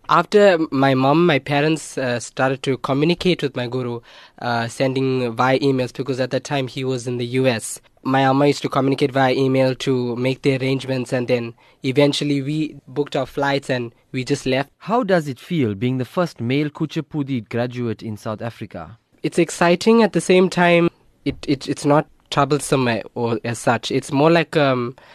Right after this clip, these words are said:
Speaker 1: I'm more happy to have learned such an art form, grateful to have learned such a beautiful art form, and I just want to share it, share as much as I can.
Speaker 2: What were you doing in South Africa before you left?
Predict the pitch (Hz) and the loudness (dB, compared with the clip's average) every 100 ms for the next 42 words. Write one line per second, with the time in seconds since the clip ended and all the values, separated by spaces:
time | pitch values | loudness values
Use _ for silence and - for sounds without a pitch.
0 | - - 135 131 127 143 143 147 147 180 | -14 -2 0 2 4 4 4 0 2 0
1 | - 170 131 123 135 135 131 - 120 120 | 2 0 0 0 -2 0 -4 -4 -4 -4
2 | - 123 120 117 131 143 - 143 135 123 | -4 -6 -6 -6 0 2 2 0 0 -2
3 | 120 127 131 135 - 123 135 156 165 147 | 0 0 0 -4 -6 -8 0 2 2 0
4 | 135 120 120 123 120 123 - 135 139 151 | 2 2 2 -2 -2 -2 2 4 4 4
5 | 156 170 165 180 156 - - 160 156 120 | 4 2 2 0 -2 -4 0 2 2 0
6 | - - _ _ _ - 156 147 131 131 | -4 -14 _ _ _ -4 2 2 2 -2
7 | 127 139 123 117 110 101 - _ _ 143 | 0 -2 -2 -4 -6 -8 -12 _ _ -2
8 | 220 - 196 170 135 151 151 123 123 117 | -2 0 0 0 0 0 0 0 -4 -4
9 | 131 135 143 139 - 104 95 110 - 147 | -6 -6 -6 -8 -6 -8 -6 -12 -6 -4
10 | 120 107 113 107 | -2 -4 -6 -8